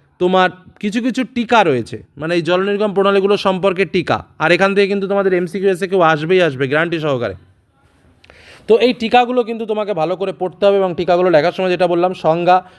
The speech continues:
বৈশিষ্ট্য, চিত্র, এইগুলো যদি না থাকে, তাহলে কিন্তু টিকাতে ফুল মার্কস পাবে না। তো যাই হোক, টিকাগুলোর মধ্যে তোমার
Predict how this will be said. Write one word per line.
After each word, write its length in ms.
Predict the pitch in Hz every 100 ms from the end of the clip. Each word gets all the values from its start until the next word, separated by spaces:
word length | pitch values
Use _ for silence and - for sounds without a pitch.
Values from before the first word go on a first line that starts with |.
| _
বৈশিষ্ট্য, 580 | 139 165 170 214 - 190 185 _
চিত্র, 440 | - 185 135 120 95 - _
এইগুলো 480 | 151 175 202 175 196
যদি 180 | 190 185
না 220 | 151 160
থাকে, 200 | 180 180
তাহলে 260 | 156 156 170
কিন্তু 200 | 170 165
টিকাতে 340 | 160 156 156
ফুল 180 | 139 143
মার্কস 240 | 143 139
পাবে 240 | - 117 107
না। 140 | 98 - - -
তো 100 | 165
যাই 220 | 165 196
হোক, 80 | 220 - _ _ -
টিকাগুলোর 440 | 175 202 202 208
মধ্যে 320 | 190 180 185
তোমার 280 | 185 170 185